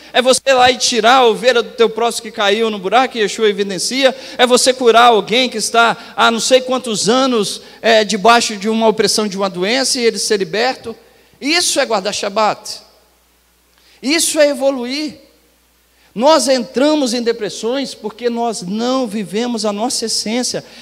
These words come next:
E eu preciso contar isso para vocês, vocês já sabem. A essência de cada um de nós é viver para Deus. Esse é o conceito de nascer de novo. Simples assim. Não tem meio termo. Qualquer um que sentar aqui não precisa saber hebraico para entender isso. Não há necessidade, mãe.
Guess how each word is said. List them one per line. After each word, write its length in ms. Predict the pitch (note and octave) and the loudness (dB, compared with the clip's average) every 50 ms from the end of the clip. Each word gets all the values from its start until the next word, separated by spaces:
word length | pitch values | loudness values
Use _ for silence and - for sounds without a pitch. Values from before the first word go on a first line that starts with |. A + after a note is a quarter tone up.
| - - | -14 -6
E 60 | - A#3 | -2 -2
eu 80 | B3+ B3 | -2 -2
preciso 400 | B3 A3+ - - C4+ B3+ B3 A#3 | -2 -2 -2 -2 -2 -4 -6 -4
contar 320 | - A#3 G3+ - A3+ A3+ | -4 -4 -4 -2 -4 -4
isso 120 | G#3+ - | -4 -4
para 120 | - G#3+ G3 | -6 -6 -6
vocês, 300 | F3+ F3 - - G#3 G3 | -6 -4 -4 -4 -4 -2
vocês 140 | - F#3 F3+ | -4 -6 -6
já 120 | G3 G3 | -6 -6
sabem. 480 | - - - - F3 F#3 F#3 D#3+ B2 - - - - - | -4 -4 -2 -2 0 -2 -2 -4 -8 -14 -16 -20 -10 -2
A 100 | - E3+ | 0 2
essência 560 | F#3 F3+ E3+ - - - G#3 A3 G#3 - F#3 | 2 2 2 0 -2 -2 -2 -4 -4 -4 -6
de 100 | F3 D#3+ | -6 -8
cada 340 | D#3+ - F3+ F#3+ G3 F3 F3 | -6 -2 -2 -2 0 -2 -2
um 140 | E3+ D#3+ D#3+ | -2 -4 -4
de 100 | C#3+ C#3 | -4 -4
nós 360 | C3 C#3+ E3 F3+ E3+ - - - | -2 0 0 -2 -2 -4 -6 -8
é 80 | E3 | -8
viver 360 | D#3+ D#3 D#3+ C3+ C#3+ E3+ F#3 F3+ | -6 -6 -6 -4 -2 -4 -2 -2
para 200 | - F3+ F3+ E3 | -4 -4 -4 -6
Deus. 380 | C3+ C3 D3 E3+ E3+ E3 - - - - - _ _ _ | -6 -6 -4 -4 -4 -6 -8 -14 -20 -20 -20 _ _ _
Esse 380 | F3+ F#3 F#3+ G#3 G3 - - G#3 | 4 4 4 4 4 0 -2 -4
é 60 | G#3 | -4
o 40 | G3+ | -4
conceito 480 | - A3 G3+ - - A#3 A3 A3 A3+ | -4 -6 -8 -4 -2 -4 -4 -4 -6
de 120 | A3 A#3+ B3+ | -8 -6 -6
nascer 300 | B3+ B3+ B3+ - C#4+ D4 | -4 -4 -4 -6 -6 -6
de 120 | D#4+ F4+ | -8 -6
novo. 460 | F#4+ F#4 G4 F#4+ G#3+ G3+ F3+ A#2 - - _ _ _ _ | -4 -4 -4 -2 -2 -4 -4 -6 -6 -12 _ _ _ _
Simples 460 | - - - E4 E4+ D#4 D#4 D4+ B3 C#4 | -4 0 2 2 0 0 -2 -2 0 0
assim. 560 | B3 - - C4+ C#4 E4 F4+ C#4 - - - - _ _ _ _ _ _ _ | 2 2 0 0 0 0 -2 -2 -4 -8 -12 -20 _ _ _ _ _ _ _
Não 140 | - D4+ D#4 | 0 0 0
tem 160 | - D#4+ E4 | 0 0 0
meio 180 | D#4 D4+ C4+ A3 | 0 0 0 -2
termo. 440 | - - - C4 D#4 D4 C4 B3 A#3+ | -4 -6 0 2 2 4 4 2 4
Qualquer 360 | C4+ C4+ B3+ - D#4 D#4+ E4 | 4 4 4 6 6 6 6
um 200 | D4 D4 D#4+ D#4 | 6 4 2 0
que 80 | - | 0
sentar 340 | - - C4 B3+ B3 C4+ B3+ | 0 0 0 2 2 2 2
aqui 160 | B3 B3+ C4+ | 2 0 -2
não 80 | D4+ C#4+ | -4 -4
precisa 280 | C4 - D#4 E4 F4 D#4 | -4 -8 -8 -10 -10 -6
saber 340 | - D#4 C#4 B3+ C#4 C#4 | -4 -4 -4 -2 0 2
hebraico 440 | C4+ A3 F#3+ B3 C#4+ C4+ B3 B3+ F#3+ | 2 2 2 2 2 2 2 0 -2
para 140 | E3 A#3 A#3+ | -2 -2 -2
entender 340 | A#3 A#3+ A#3+ A#3+ A#3 B3+ C4 C4 | -2 -2 -2 -2 0 0 0 0
isso. 440 | B3 A3+ F3 - - - B2 G#2 - _ _ _ _ _ _ _ _ _ _ _ _ _ _ _ _ _ _ _ _ _ _ - | -2 -4 -4 -6 -8 -10 -12 -14 -18 _ _ _ _ _ _ _ _ _ _ _ _ _ _ _ _ _ _ _ _ _ _ -2
Não 260 | G#3+ C4 D#4+ E4+ E4+ | 0 2 4 4 4
há 60 | E4 | 2
necessidade, 580 | D4+ D#4 D#4+ - C#4+ - - A#3 D4 D#4 D4 C#4 | 2 0 0 -2 -2 0 2 2 2 2 2 0
mãe. 220 | B3+ C4 B3+ F#3+ | -2 -2 -2 -2